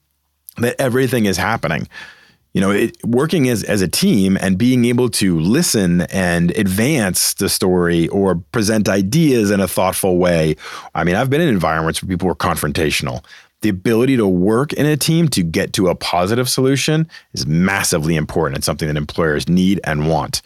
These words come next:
Strong work ethic, fifty-two point four percent that they, employers said that that was extremely important. Now let's think about this in the context of our world moving forward. We're working, looking into a, a recessionary period, probably, right? There's already layoffs. We've started to see it a lot of organizations, mostly in the tech field.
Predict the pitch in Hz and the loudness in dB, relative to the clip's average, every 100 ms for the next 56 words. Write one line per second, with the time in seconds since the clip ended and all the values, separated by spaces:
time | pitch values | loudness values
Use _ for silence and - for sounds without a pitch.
0 | - - 120 113 127 127 110 92 92 82 | -6 -2 0 2 0 0 -2 0 -2 -2
1 | 123 113 117 131 120 120 113 120 110 104 | -2 0 0 0 0 0 0 0 0 0
2 | 98 110 90 101 90 85 95 87 101 98 | -2 -2 -2 0 0 0 -2 -2 0 0
3 | 92 87 87 92 87 90 - - 113 110 | 0 -2 0 0 0 -2 -4 0 2 2
4 | 95 - 110 87 87 98 - 165 196 120 | 0 0 0 0 0 0 0 0 0 0
5 | 76 85 - 85 - 120 113 120 - 98 | 0 0 0 -2 0 -2 0 -2 -2 -2
6 | 92 92 90 98 95 98 90 87 - 143 | 0 2 2 2 2 2 2 0 0 0
7 | 127 71 65 - _ _ - 98 107 120 | 2 0 -4 -12 _ _ -2 0 2 2
8 | 120 113 104 - - 101 101 117 135 104 | 2 0 0 -4 -4 0 0 0 0 0
9 | - 117 117 104 92 87 85 80 - 82 | 2 0 2 2 2 2 2 0 -2 -2
10 | 87 - 117 - 104 92 92 95 82 95 | 0 0 0 0 2 2 0 0 0 0
11 | 98 80 78 71 80 147 - 80 87 175 | 0 0 0 0 0 -2 -2 -2 0 -2
12 | - - - - - 90 85 98 107 95 | -10 -20 -20 -8 -4 0 0 2 2 2
13 | 85 92 117 - 92 85 82 80 78 92 | 2 2 0 0 0 0 0 0 0 0
14 | 82 78 80 101 95 82 78 76 76 78 | 0 0 0 0 0 0 -2 -2 -2 0
15 | 98 90 80 - 78 71 78 73 - 78 | 0 0 0 -2 -4 -4 -4 -4 -2 0
16 | 95 | -2